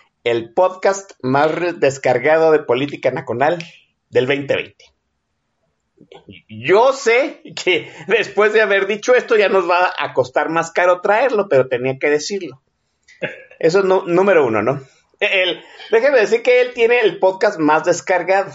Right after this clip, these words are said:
No tiene el podcast más escuchado en directo. El podcast más escuchado en directo todavía lo tiene mi estimadísimo hermano Javo Chávez. <laughs> Con el playlist más mamón que ha salido en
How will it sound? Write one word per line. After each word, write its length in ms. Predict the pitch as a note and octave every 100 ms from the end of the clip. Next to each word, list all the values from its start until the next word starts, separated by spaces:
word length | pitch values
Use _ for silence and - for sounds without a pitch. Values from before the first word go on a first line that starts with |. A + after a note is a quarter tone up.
| - _ _ _ _
No 220 | A#2+ D#3+
tiene 200 | F3 B3
el 140 | A#3 -
podcast 500 | E3 E3 G#3+ G3+ -
más 400 | C3 D#3+ F#3 -
escuchado 560 | C3+ - B2+ - D3 D3+
en 100 | D#3
directo. 400 | D#3+ G3 G3 - _ _ _ _ _ _ -
El 200 | B2 -
podcast 360 | E3+ E3+ F#3+
más 200 | F3 F3+
escuchado 460 | F#3 - C#3+ D#3 E3
en 80 | E3
directo 400 | C#3+ D3+ F#3+ F#3
todavía 220 | D3+ D#3
lo 160 | C3+ C3+
tiene 480 | D3 D3+ D#3 D3 _ _
mi 160 | A#2 A#2
estimadísimo 720 | A2+ - A2+ A2 C3 C3+ A#2
hermano 300 | G#2+ B2+ A#2
Javo 220 | B2+ A2
Chávez. 560 | G#2+ - - - - _ _ -
<laughs> 880 | D#4 F#4 F4+ - A#4 - C4 G#3+ B3+
Con 220 | A#3+ F#3
el 220 | F3 E3+
playlist 580 | G#3+ A#3 A#3 A#3+ - - G#3+ - -
más 420 | D#3+ G3+ D4+ E4
mamón 460 | C#4+ B3+ B3+ - -
que 100 | -
ha 60 | -
salido 600 | - A#3 - G#3 G#3+ A3+
en 220 | G3